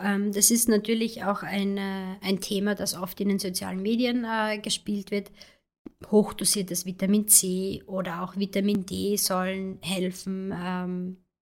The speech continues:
entweder gleich ganz, äh, eine Infektion zu verhindern oder auch, äh, die Genesung fördern.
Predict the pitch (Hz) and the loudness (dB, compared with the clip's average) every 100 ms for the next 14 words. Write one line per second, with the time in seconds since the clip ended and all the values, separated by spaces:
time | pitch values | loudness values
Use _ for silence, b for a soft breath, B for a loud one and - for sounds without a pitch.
0 | _ _ - 190 190 180 180 175 165 208 | _ _ 0 4 4 4 -2 -2 -6 -4
1 | 185 185 - 180 208 233 - 196 208 196 | -4 -4 0 4 6 4 2 4 4 4
2 | 202 214 202 202 202 - 185 196 202 202 | 4 4 4 0 -4 2 2 2 0 0
3 | 208 196 202 196 196 220 - 190 185 185 | 0 2 0 0 -2 -4 -8 -4 -2 -2
4 | 185 185 190 - 175 190 185 185 190 180 | 0 -2 -2 -6 -2 0 0 0 -2 -2
5 | 180 - - 185 185 185 208 - 185 175 | -4 -8 0 2 4 2 2 0 -4 -2
6 | 185 226 240 | 2 4 4